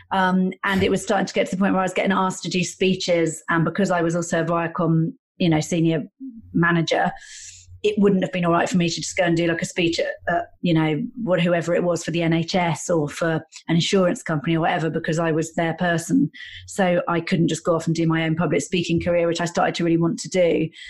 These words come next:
And I started to get a lot of opportunities, and I was turning stuff down because it was a clash with my day job. And I thought, "Maybe I can make a living out of public speaking and stand up." Uh, so kind of basically,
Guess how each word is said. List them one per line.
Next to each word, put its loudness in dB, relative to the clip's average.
And 2
I 2
started 0
to -14
get -2
a 2
lot 2
of -2
opportunities, 0
and 0
I 0
was -2
turning 2
stuff -6
down -2
because -4
it 2
was 0
a -2
clash -2
with 0
my 0
day 0
job. 0
And 0
I 0
thought, 0
"Maybe -2
I 0
can 0
make -2
a 0
living 2
out 0
of -6
public 2
speaking 0
and 0
stand 0
up." -4
Uh, 0
so 0
kind -2
of -4
basically, -2